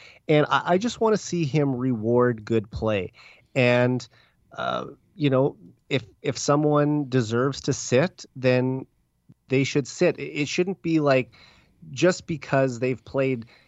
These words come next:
so many games in the league or so many years in the league, that if they have a, a stretch of bad play, that they deserve to keep their spot.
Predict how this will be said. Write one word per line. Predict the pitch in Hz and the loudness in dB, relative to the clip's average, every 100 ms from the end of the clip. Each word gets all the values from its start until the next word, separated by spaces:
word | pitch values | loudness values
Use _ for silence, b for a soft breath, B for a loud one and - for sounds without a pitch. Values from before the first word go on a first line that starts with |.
| b | b
so | - - 156 | -10 0 2
many | 151 143 123 | 2 0 0
games | 127 123 120 113 | 0 2 0 0
in | 123 117 | -2 0
the | 107 | 0
league | 120 120 104 - | 0 0 -2 -2
or | 117 | -2
so | - 139 | 2 2
many | 127 120 | 2 0
years | 110 117 123 120 | 0 2 2 2
in | 113 | 2
the | 104 | 2
league, | 113 113 101 B B B | 2 2 0 B B B
that | 113 127 123 - _ | 4 4 4 -2 _
if | 147 131 - | 0 0 2
they | 131 | 0
have | 110 - 143 135 123 113 - | 0 0 2 2 0 -6 -12
a, | 131 120 120 | -8 -8 -8
a | 117 | -10
stretch | - 151 139 | -2 0 0
of | 117 107 | -4 -2
bad | 123 113 101 | 0 0 -2
play, | - 139 120 | -4 -4 -2
that | 110 - | -4 -2
they | 127 117 | -2 -2
deserve | 120 107 120 117 | -4 -2 -2 -4
to | 110 | -8
keep | - 135 - | -8 -8 -4
their | 113 98 | -4 -4
spot. | - - 127 92 | -2 2 2 2